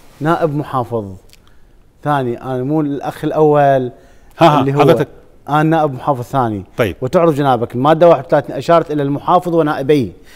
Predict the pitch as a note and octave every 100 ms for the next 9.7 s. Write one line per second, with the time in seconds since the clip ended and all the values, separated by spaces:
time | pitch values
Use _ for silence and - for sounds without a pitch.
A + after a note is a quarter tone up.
0 | - - F#3+ - F3+ - D3 C#3+ C3 -
1 | C#3+ C3+ B2 - D#3 E3+ E3 B2+ B2+ D3
2 | E3+ E3 - - - - D3+ D#3 F3 D3
3 | C3 C#3 C#3+ C#3+ C#3+ D3+ D3 A#2+ - -
4 | - - B2+ C3 B2 C3 D3 C#3+ D#3 D3+
5 | C3 C3+ C3 C#3+ D3 E3+ D3 D#3 C#3+ E3+
6 | - - - C3+ C3 B2+ G#2+ - - -
7 | - C3+ C#3+ D3 D3+ F3+ E3 D#3+ D#3+ D#3+
8 | F3 E3+ F3 E3 E3 D3 C3 C3 D3 D#3
9 | E3+ F3 E3+ D#3+ D#3+ D#3 F#3